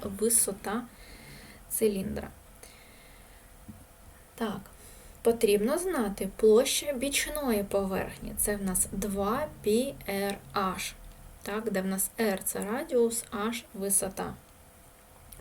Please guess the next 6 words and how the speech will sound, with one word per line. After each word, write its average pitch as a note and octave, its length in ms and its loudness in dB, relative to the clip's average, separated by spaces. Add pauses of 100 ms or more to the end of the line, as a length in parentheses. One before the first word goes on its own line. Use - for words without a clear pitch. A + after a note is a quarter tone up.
(140)
Площа G#3+ 320 0
повної C4+ 540 6
поверхні — A3 680 2 (640)
два G#3+ 440 2
пі - 240 2 (100)
ер G#3 300 0